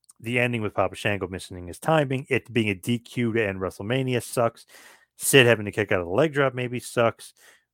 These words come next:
The Warrior coming out there was awesome and kinda saved a little bit as Hogan and Warrior posed and WrestleMania eight.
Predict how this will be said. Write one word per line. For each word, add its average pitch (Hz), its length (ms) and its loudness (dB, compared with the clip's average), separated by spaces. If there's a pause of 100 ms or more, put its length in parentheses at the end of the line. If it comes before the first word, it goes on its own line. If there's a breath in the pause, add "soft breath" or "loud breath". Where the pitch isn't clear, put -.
The 104 80 0
Warrior 151 460 2
coming 135 260 -2
out 127 160 2
there 104 140 -4
was 90 120 -8
awesome 117 380 2
and 90 80 -8
kinda 104 220 -2
saved 120 340 0
a 120 60 -2
little 110 220 -4
bit 107 180 2
as 95 160 0
Hogan 107 340 -4
and 98 120 -8
Warrior 104 340 -2
posed 110 440 -2
and 107 200 -8
WrestleMania 101 520 -2
eight. 107 220 0